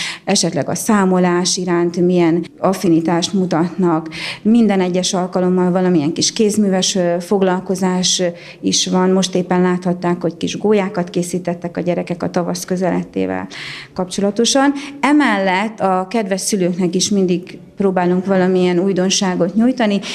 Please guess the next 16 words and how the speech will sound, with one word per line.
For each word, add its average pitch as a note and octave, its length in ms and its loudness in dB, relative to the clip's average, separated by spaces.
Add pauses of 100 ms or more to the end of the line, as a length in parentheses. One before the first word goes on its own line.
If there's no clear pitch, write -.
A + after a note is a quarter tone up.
(180)
Minden G#3+ 380 2
egyes F#3+ 380 0
alkalommal F#3 840 0 (300)
bemutatóórákat G#3+ 1080 0
tartunk. C4 680 2 (340)
Ez, G3 360 -2
ö, F#3+ 260 2 (540)
az F3+ 140 0
első A3 400 2
osztálytól F#3 720 0
a F3 60 2
nyolcadik F#3 520 0
osztályig F#3 420 -2
fölöleli F#3 840 0
a F3 220 0 (300)
tanulócsoportjainkat, G#3+ 1500 2